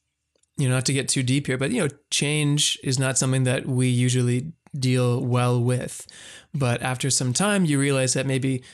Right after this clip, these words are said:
some changes are good and, and we're adaptable creatures, right? We're, you know, we're not gonna go over for Easter dinner at the folks this year, but we're, we're Zoom, we're having a Zoom Easter dinner. And you know what? That's okay. It's not the same, but it's, we're still gonna be together. So,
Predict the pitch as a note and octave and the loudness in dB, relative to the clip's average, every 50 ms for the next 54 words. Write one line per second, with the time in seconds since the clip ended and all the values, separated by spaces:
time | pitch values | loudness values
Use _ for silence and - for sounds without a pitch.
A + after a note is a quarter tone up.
0 | - - - - C3+ C3 B2+ - C#3+ C3+ C3 B2+ C3 C3 B2+ B2 C3 C3 B2 D3+ | -10 -6 -4 -2 0 0 0 0 0 0 0 0 0 0 0 0 0 0 0 0
1 | F3 F3 F3+ F3+ F3 E3+ D#3 D3+ - - - D3 D#3 D3+ C#3 B2 C#3 C#3 C#3 - | 2 2 2 0 0 0 -2 -4 -4 -4 -2 0 0 0 0 0 -2 -2 -2 -2
2 | - D3+ C#3 D3 C3+ - - D#3 G3 - - - - - - - - D#3 D#3 E3 | -4 -2 -2 -2 -4 -2 -4 -4 -4 -4 -6 -8 -8 -8 -8 -8 -6 -4 -4 -2
3 | - C#3+ C#3+ D3 D3 C#3 C#3 - - - - - - - _ _ - C#3 B2+ A#2+ | -2 0 0 2 2 0 0 -4 -8 -14 -20 -20 -20 -20 _ _ 0 2 2 4
4 | B2 C3 C3 B2+ - D3 C3+ B2+ C3 B2+ B2 C3 C3 B2 C3 - - C#3 B2+ - | 4 2 2 0 0 0 0 2 2 2 2 2 0 0 -2 -2 0 0 0 0
5 | - C3+ B2+ D3+ F#3 F#3 D3+ C3+ C3 C3 - C#3+ - - G#3 G3 E3 - - - | 0 0 0 2 2 2 2 2 0 -2 -4 -2 -2 0 0 0 0 -2 -2 -2
6 | - C#3+ C3 B2 - C#3+ D3 D#3 D#3+ C3+ C3+ C3+ - C#3+ C3+ C3+ C3+ C3+ C3+ C#3 | 0 0 0 0 0 2 0 0 0 0 -2 -2 -2 -2 0 0 0 0 0 -2
7 | - C3+ C3+ C3+ B2+ B2+ C3 D3+ D#3 C#3 C3+ C#3 C#3 C#3 C3+ B2 A#2+ B2 B2+ C#3+ | 0 0 0 2 2 2 2 2 2 2 2 2 2 2 2 2 2 2 4 4
8 | C#3+ C3+ B2+ C3 - - _ - B2+ B2 - - C3+ B2 B2 B2 B2 C3 D3+ E3+ | 4 2 2 0 -4 -6 _ -2 0 0 0 0 0 0 0 0 0 0 -2 -4
9 | - - - - - - - - _ - - C3+ B2+ C3 C#3 C#3 C3 C#3 D3 C#3+ | -6 -10 -16 -20 -20 -20 -20 -20 _ -6 -2 0 0 2 2 2 0 0 0 -2
10 | E3 E3+ E3 - E3 D#3 - - - F3 G3 - E3 - D#3 D3+ D3+ - C#3 - | -2 -2 0 0 -2 -2 -2 -4 -4 -4 -4 -2 -2 0 0 0 0 0 -2 0
11 | C3 C3 D3 F3 F3 D3+ C#3 - _ C#3+ C3+ C3+ - - - - C3+ - - - | 0 0 0 0 0 -2 -4 -6 _ -4 -4 -4 -6 -8 -8 -8 -8 -8 -8 -6
12 | - C3 - - D3 C#3+ D3 C#3+ C3 B2+ C3 B2 - B2+ B2 B2+ C3 B2+ - - | -4 -2 0 0 0 0 0 0 0 0 -2 -2 -2 -2 -2 -2 -2 -2 -4 -4
13 | - - - - - | -6 -4 -4 -6 -8